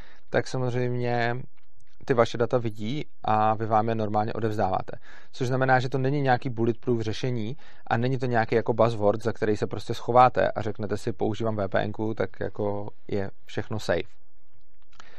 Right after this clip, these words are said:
Mimochodem, pokud chcete anonymně brouzdat, tak si myslím, že možná i lepší než použití V P N ky je třeba použití Toru, eh,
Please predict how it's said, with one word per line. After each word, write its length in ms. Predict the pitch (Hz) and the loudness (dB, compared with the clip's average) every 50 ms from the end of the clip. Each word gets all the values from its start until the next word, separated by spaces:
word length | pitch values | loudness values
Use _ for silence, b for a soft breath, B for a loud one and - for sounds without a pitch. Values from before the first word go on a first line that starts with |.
| B B B B | B B B B
Mimochodem, 300 | 120 120 143 151 147 135 - - | 2 4 6 6 4 4 0 -2
pokud 240 | - 120 - 139 117 | -2 -2 -2 -2 -2
chcete 300 | - - 139 123 127 - | 0 0 2 2 4 2
anonymně 400 | 120 123 123 123 127 135 143 139 | 2 2 2 2 0 0 0 2
brouzdat, 380 | 120 117 117 113 107 127 120 | 2 2 2 2 2 0 0
tak 140 | - 117 - | 0 -2 -2
si 80 | - 127 | -2 -4
myslím, 320 | 120 107 - 123 123 120 | -4 -2 -2 -2 -2 0
že 340 | 113 127 123 123 123 120 117 b b b b b b - | 0 2 2 4 2 2 0 b b b b b b -2
možná 280 | 120 113 110 123 117 - | -2 0 2 2 2 2
i 180 | - 117 123 | 2 2 2
lepší 600 | 120 117 110 101 - - - 120 120 120 120 123 120 | 4 4 2 2 0 -4 -4 -2 -2 0 0 0 0
než 160 | 120 117 - | 0 -2 -2
použití 440 | - 107 107 110 101 101 - 127 117 | -2 -2 -2 -2 -2 -4 -4 0 2
V 140 | 117 104 | 2 2
P 140 | 101 113 110 | 4 2 0
N 180 | - 110 113 110 | 0 0 -2 -4
ky 280 | - 120 117 117 117 - b b b b b b | -2 -2 -2 -2 -2 -4 b b b b b b
je 280 | - 117 117 113 110 110 | 0 2 4 4 4 4
třeba 440 | - - - 120 110 113 113 113 110 | 2 -2 -2 4 6 8 8 8 8
použití 440 | 107 113 110 107 98 104 120 123 | 6 2 -2 -2 -2 -4 -4 -4
Toru, 500 | 120 - - 104 98 104 110 123 131 139 | -2 0 0 2 2 4 4 4 2 2
eh, 380 | - - - - - - - | 0 -4 -6 -6 -6 -2 0